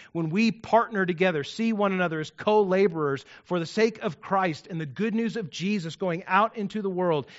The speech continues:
it forges, it forms deep affection between us and our fellow partners. That affection leads us to care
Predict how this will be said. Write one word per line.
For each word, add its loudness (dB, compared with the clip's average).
it 2
forges, 6
it 2
forms 0
deep 2
affection -2
between -8
us -6
and -10
our -8
fellow -10
partners. -20
That 0
affection -6
leads -8
us -18
to -12
care -4